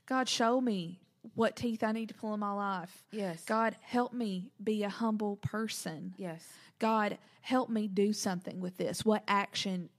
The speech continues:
Speaker 1: is, what is the one that I'm supposed to do?"
Speaker 2: Exactly.
Speaker 1: Like, prayer is key.
Speaker 2: It is.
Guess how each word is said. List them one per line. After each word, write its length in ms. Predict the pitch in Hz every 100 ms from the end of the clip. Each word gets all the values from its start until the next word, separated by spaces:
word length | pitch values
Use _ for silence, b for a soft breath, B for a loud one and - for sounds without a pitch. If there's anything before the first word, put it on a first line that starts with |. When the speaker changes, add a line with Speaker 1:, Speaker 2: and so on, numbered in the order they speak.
| -
Speaker 1:
is, 240 | 196 - -
what 240 | 196 190 -
is 320 | 160 190 - - 202
the 180 | 190
one 360 | 190 196 202 196
that 160 | 185 180
I'm 100 | 185
supposed 320 | 190 185 -
to 100 | 190
do?" 480 | 180 160 110 101 - _
Speaker 2:
Exactly. 640 | 196 185 190 202 202 160 - B B B -
Speaker 1:
Like, 340 | 208 190 185 - _ - - 208
prayer 340 | - 226 226 214
is 160 | 202
key. 340 | - 202 180 185 _ -
Speaker 2:
It 100 | 196
is. 160 | 240